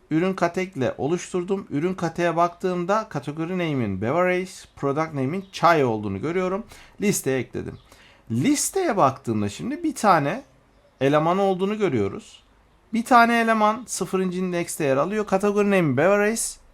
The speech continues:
product name'i çay. Devam edelim.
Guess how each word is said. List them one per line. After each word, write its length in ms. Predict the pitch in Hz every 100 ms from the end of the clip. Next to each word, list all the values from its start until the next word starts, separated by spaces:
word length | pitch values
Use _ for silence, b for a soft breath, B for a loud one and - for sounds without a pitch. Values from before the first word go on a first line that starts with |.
| _ _ _ _ -
product 400 | 175 170 165 -
name'i 220 | 131 190
çay. 300 | - 104 - - b b b b
Devam 300 | 180 233 269
edelim. 340 | 185 110 107